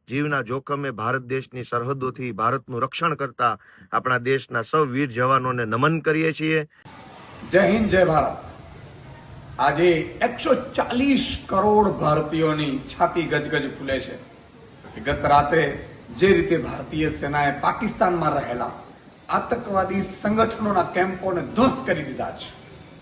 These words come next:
Speaker 2: એને નેસ્ત નાબૂદ કરી દીધા છે, એ બદલ ભારતીય સેનાના એક એક જવાનને લાખ લાખ અભિનંદન. આજે સર્વ ભારતીયો, એકસો ચાલીસ કરોડ ભારતીયો ભારતીય સેનાના એક એક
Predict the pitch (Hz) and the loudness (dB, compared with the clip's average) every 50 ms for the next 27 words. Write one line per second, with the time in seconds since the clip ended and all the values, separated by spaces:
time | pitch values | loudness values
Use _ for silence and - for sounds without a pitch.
0 | - - - - - - - - - - 147 147 147 135 131 151 180 185 - - | -20 -20 -20 -20 -20 -20 -20 -20 -10 -6 -4 -2 -2 0 4 4 4 4 2 0
1 | - 131 131 151 170 208 208 262 254 - - 185 180 156 143 139 143 135 135 131 | -4 -4 0 2 2 4 4 4 2 2 0 -4 -4 -4 -2 0 2 2 2 2
2 | - 135 127 - - - - - - - - - - 220 233 190 - 175 170 170 | -2 -6 -8 -10 -10 -14 -18 -20 -20 -20 -14 -6 -2 0 0 4 4 4 6 6
3 | 175 170 170 170 165 - - - - - - - 180 170 190 196 196 - 233 226 | 6 6 4 4 0 -2 -6 -12 -14 -8 -4 -2 0 0 0 0 -2 -2 -2 -2
4 | 226 220 208 - - - 170 170 170 170 165 160 - - - - - - 262 277 | 0 0 -2 -2 -2 -2 0 2 0 0 0 -2 -6 -8 -12 -8 -4 -2 -2 -2
5 | - - 294 285 269 - - - 110 127 175 170 170 170 165 165 160 156 143 123 | -2 -4 -2 -2 -2 -2 -4 -6 0 4 6 8 8 8 8 6 2 0 -2 -2
6 | - - - - - - 127 131 160 180 - - - - 180 170 151 - - - | -4 -6 -12 -14 -14 -12 -4 0 2 2 2 0 -2 -2 0 0 0 0 -2 -4
7 | 98 95 92 87 - - - - - - - - - - - - - - - - | -8 -10 -10 -12 -14 -16 -18 -18 -20 -20 -20 -20 -20 -20 -20 -20 -20 -20 -20 -20
8 | - - - - - - 120 123 123 143 139 139 - 151 151 151 165 160 151 143 | -20 -20 -20 -20 -10 -6 -6 -4 -2 -2 -4 -4 -4 -4 -2 0 0 2 4 4
9 | 143 135 - - 165 160 160 - - - 160 - - 170 170 190 214 233 226 - | 4 2 2 0 -2 -2 -2 -2 -4 -6 -10 -6 -4 -2 -2 0 0 -2 -2 -4
10 | - - - - 160 156 156 151 143 139 135 135 - 139 143 143 139 131 120 - | -4 -6 -6 -6 -4 -2 -2 0 4 4 4 4 2 -2 -4 -2 -2 -2 -2 -4
11 | - - - - - - - 151 151 151 143 151 151 147 147 147 147 147 143 143 | -8 -14 -18 -18 -14 -6 0 4 4 4 4 2 -2 -6 -6 -6 -6 -4 -2 -2
12 | 143 139 139 135 139 | -2 -2 -4 -4 -8